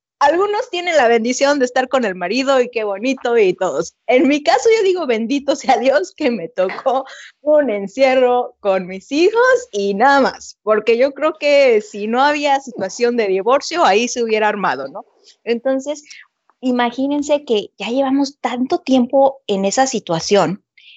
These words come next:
y ahora toca todavía echarte a la suegra o echarte a la cuñada en Navidad. ¿Cómo vamos a aliviar, a, a, a, a limar esas asperezas, no? Porque ya es tiempo de, como habla mucho Vicky,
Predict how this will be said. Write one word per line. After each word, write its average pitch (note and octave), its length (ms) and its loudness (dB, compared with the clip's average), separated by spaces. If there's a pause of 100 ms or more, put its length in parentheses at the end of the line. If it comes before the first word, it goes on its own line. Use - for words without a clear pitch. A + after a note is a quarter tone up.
(400)
y A3 100 4
ahora C4 400 4
toca C4+ 320 0
todavía C4+ 540 -2
echarte - 800 -4
a B3 60 4
la F#3+ 120 0
suegra C#4 480 -2
o A#3+ 140 0
echarte C4 880 2
a F#3+ 200 2
la F#3+ 140 -2
cuñada B3+ 800 -2 (680)
en A#3+ 540 4 (140)
Navidad. F#3 560 -6 (400)
¿Cómo C4 260 4
vamos C4 380 2
a A3+ 60 0
aliviar, G3 640 0
a, G3 120 -4
a, F3+ 580 -2
a, F3+ 220 0
a F3+ 40 2
limar G#3 400 4
esas G#3+ 320 0
asperezas, F3 680 -4
no? F#3+ 100 -10 (100)
Porque C4+ 280 -4
ya D#4+ 260 4
es D#4+ 160 0
tiempo B3+ 380 0
de, G3+ 260 0 (160)
como G#3+ 320 0
habla A#3 240 2
mucho A3+ 400 -2
Vicky, F#3+ 400 -8